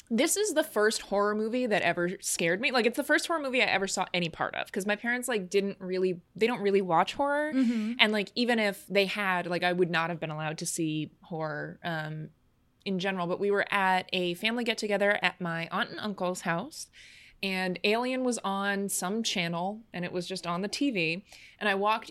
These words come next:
Speaker 1: into the room during the chest burster scene.
Speaker 2: Oh, no.
Speaker 1: And I, like, was like, "Oh, what's this?" And the thing came out of the chest, and I was like, "Goodbye." And I, like, dove behind the couch to
Speaker 2: <laughs>
Speaker 1: hide because I was so afraid.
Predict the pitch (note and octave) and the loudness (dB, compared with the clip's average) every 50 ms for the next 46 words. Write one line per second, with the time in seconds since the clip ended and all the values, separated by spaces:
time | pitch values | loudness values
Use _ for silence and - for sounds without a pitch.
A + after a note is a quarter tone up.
0 | - - A3 A#3 A3+ B3 C#4 C4+ B3+ G3+ F#3 F#3+ G3 G#3 G#3 G#3 G#3 F#3 F#3 F#3 | -4 -2 -2 0 0 0 0 0 0 2 2 2 2 2 2 2 2 2 2 0
1 | F#3+ F#3+ F#3 E3+ - - - E3 E3 - - - B3 C4 C4 - - D4 D4 - | 0 -2 -2 -2 -2 0 0 0 0 0 0 2 2 2 2 0 -4 -4 -2 -2
2 | - E4 E4 E4+ E4+ F4 - B3+ A#3 G#3 F3 F3 F3+ F3+ F3 F3 F3 F3 E3 D#3 | -2 -4 -4 -4 -4 -2 -2 0 0 0 -2 -2 -4 -4 -6 -6 -8 -10 -6 -2
3 | - G#3 G#3+ A3 G#3+ G#3+ A3 A3 G#3 G3 F#3+ F#3+ - - - - _ _ _ - | 0 0 2 2 2 0 2 2 2 2 2 2 0 -2 -8 -20 _ _ _ -4
4 | C4 D#4 D4+ D4+ - - - - G#4+ G#4 D#4 B3+ A#3 C#4 C4+ C#4 - - F4+ D#4+ | -2 0 0 -2 -2 0 2 4 4 4 4 4 4 4 4 4 2 4 6 6
5 | A3 F#3 - - - G#3+ G#3+ G#3 B3 A#3+ C4 C4+ - - A3 G#3+ G#3 F#3 F#3 G#3 | 6 6 2 0 -2 -2 0 2 2 0 0 0 -2 -2 0 2 4 4 4 4
6 | A3 G3+ G3+ G3 - - G#3+ G#3 A3+ A3 - A#3+ G#3+ G3 G3 G3+ F#3+ G#3 G3+ F#3+ | 4 2 0 0 2 4 4 4 4 2 2 2 4 4 4 4 4 4 4 4
7 | F#3 - - - - D#4 E4+ C4+ B3 D#4+ E4+ E4+ D4+ C4+ A#3+ G3+ F#3+ G3+ G#3 G#3 | 4 4 0 0 4 6 6 10 12 12 12 12 12 12 12 10 8 8 6 6
8 | G3+ F#3+ F#3 F3+ - - - G#3+ G#3 A3 A3+ A3+ A#3 G#3+ F#3 G#3+ G3+ G#3+ G3+ F#3+ | 6 4 2 0 -2 2 4 6 8 10 10 10 10 10 10 10 10 12 10 8
9 | F#3 F#3 G#3+ G#3+ G#3+ G3 F#4 D#4+ C4+ B3+ C#4+ A#3+ A#3 C4+ C#4+ B3+ G#3 G#3+ F#3+ G3 | 8 8 10 12 12 12 12 12 12 10 8 6 8 8 8 8 10 10 12 12
10 | G3 G3 F#3 G3+ G3 A3+ G3 G#3 G3 G3+ G3+ - - - - G3 F#3+ F#3+ G3 G3 | 12 10 8 6 2 4 6 6 6 6 4 2 4 8 10 12 12 12 12 10
11 | - - G3 F#3 F#3 F3+ F3 E3+ E3+ | 8 8 10 10 10 10 8 4 4